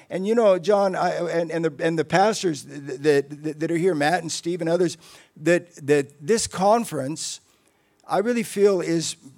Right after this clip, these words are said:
prophetic. Now, I don't mean that this is a prophetic conference or a conference where the prophetic comes forth. I mean the very act of pastors gathering together in unity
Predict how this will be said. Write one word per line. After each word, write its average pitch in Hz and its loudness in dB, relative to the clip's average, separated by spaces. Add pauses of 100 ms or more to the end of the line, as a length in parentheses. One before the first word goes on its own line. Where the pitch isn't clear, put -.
(200)
prophetic. 156 -2
Now, 156 -2 (200)
I - -2
don't 226 2
mean 202 -2
that 196 -2
this 190 -2
is 165 -8
a 170 -2 (140)
prophetic 156 0
conference 170 -2
or 147 -4
a 131 -6
conference 165 -2
where 147 -2 (220)
the 147 -8
prophetic 160 -2
comes 131 -4
forth. 196 2
I 170 2
mean 196 -2
the 175 0
very 196 2
act 185 0 (480)
of 143 -2
pastors 202 2
gathering 196 4
together 185 2
in 165 0
unity 165 -2